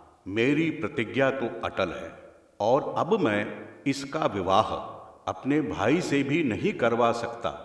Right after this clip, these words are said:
क्योंकि इसी ने कहा था कि यह राजा शल्य की हो चुकी है। किसी दूसरे पुरुष को चाहने वाली को स्वीकारना उचित नहीं है। लेकिन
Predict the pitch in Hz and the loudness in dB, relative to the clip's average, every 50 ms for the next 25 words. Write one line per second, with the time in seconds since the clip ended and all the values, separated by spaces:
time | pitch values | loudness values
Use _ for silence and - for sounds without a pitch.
0 | - - - - - - - 143 175 185 180 - - - - - - - - - | -16 -18 -20 -18 -8 -2 0 2 2 2 0 -2 -6 -10 -12 -14 -16 -12 -8 -6
1 | 139 - - 196 226 254 233 208 160 123 113 87 80 85 82 82 - - - 90 | -6 -4 -4 -2 0 2 2 2 2 0 0 -4 -2 -4 -4 -4 -4 -4 -2 -2
2 | - - - - - - - - - 196 156 123 127 139 185 143 98 92 92 98 | -2 -4 -6 -14 -16 -18 -12 -6 -4 -2 0 2 2 2 2 2 2 2 2 2
3 | 131 165 170 - - 120 104 101 104 107 104 - 170 214 247 - - - - - | 2 0 0 -2 -2 -2 -2 0 -2 -2 -4 -4 -6 -8 -8 -10 -12 -14 -6 -2
4 | 202 170 127 - - - - - - 80 71 - 87 - - - - - _ - | 0 2 2 2 0 -4 -6 -8 -10 -12 -12 -12 -14 -16 -18 -20 -20 -20 _ -6
5 | - 120 - - 160 139 107 95 107 117 160 190 - - 190 190 196 196 196 - | -6 -4 -4 -2 -2 -2 -2 -2 -2 -2 -2 -2 0 0 2 4 2 2 2 0
6 | 110 117 165 170 - - - - 107 90 82 85 - - - - - - - - | 0 0 0 0 -2 -4 -4 -2 -2 -2 -2 -4 -8 -12 -16 -18 -20 -10 -2 2
7 | 104 101 101 110 147 165 170 165 135 98 92 90 104 135 175 185 147 - 113 117 | 4 4 4 2 0 0 2 2 2 2 2 0 0 0 -2 -4 -4 -4 -4 -4
8 | 113 - - - 113 110 107 - - 117 131 143 143 107 87 85 85 82 - - | -4 -4 -6 -8 -6 -6 -4 0 2 2 2 2 0 -2 -2 -2 -4 -4 -6 -12
9 | - - - 113 107 - - 147 - - - - - 131 120 113 101 90 107 92 | -14 -12 -10 -10 -8 -6 -6 -8 -8 -8 -16 -12 -8 -4 -4 -4 -2 -2 -4 -6
10 | - - - - - - - - - _ _ - 90 95 113 123 - - - | -6 -8 -14 -16 -16 -20 -20 -20 -20 _ _ -12 -6 -4 -4 -2 -2 -2 -4